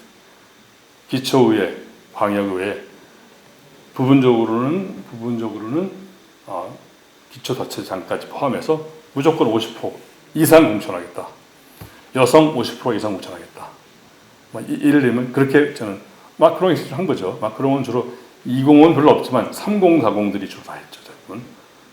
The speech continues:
그리고, 그리고 무조건 정치 신인 오십 프로 이상 공천하겠다. 이렇게 해서, 이런, 해서 이천이십 년 유월 일일 지방선거에 참여할 사람들 이 당에다 모여라. 이렇게 하면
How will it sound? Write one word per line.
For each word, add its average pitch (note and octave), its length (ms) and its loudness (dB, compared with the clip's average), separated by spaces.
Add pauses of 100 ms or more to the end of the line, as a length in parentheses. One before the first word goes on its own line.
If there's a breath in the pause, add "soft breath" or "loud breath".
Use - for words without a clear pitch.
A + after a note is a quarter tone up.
(120)
그리고, G2+ 260 -10
그리고 C3+ 520 0 (180)
무조건 F3 680 0
정치 B2 260 -8
신인 E3+ 380 -2
오십 A2 260 -6
프로 A2 120 -4
이상 F#2 140 -8
공천하겠다. E2+ 500 -16 (680 soft breath)
이렇게 D3 280 2
해서, E3 240 2 (840 loud breath)
이런, E3+ 540 4
해서 E3+ 380 0 (240)
이천이십 C#3 720 0
년 D3 200 2
유월 C#3 320 2
일일 C#3 180 2
지방선거에 B2+ 560 -2
참여할 D3 340 0
사람들 C3 440 2
이 A#2+ 40 0
당에다 G#2 280 -2
모여라. E2 360 -8 (360)
이렇게 C#3 220 -2
하면 C#3 380 0